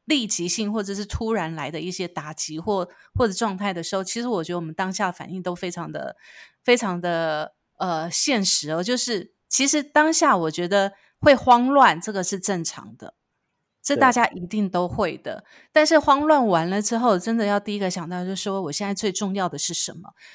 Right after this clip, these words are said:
Speaker 1: 那当然以你的例子来讲哦，当下最重要是活下去。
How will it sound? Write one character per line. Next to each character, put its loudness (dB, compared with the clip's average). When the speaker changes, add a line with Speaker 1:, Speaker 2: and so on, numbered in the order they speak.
Speaker 1:
那 0
当 8
然 6
以 0
你 0
的 0
例 0
子 -2
来 -6
讲 -8
哦， -10
当 2
下 6
最 -4
重 -2
要 2
是 -8
活 -6
下 -2
去。 -6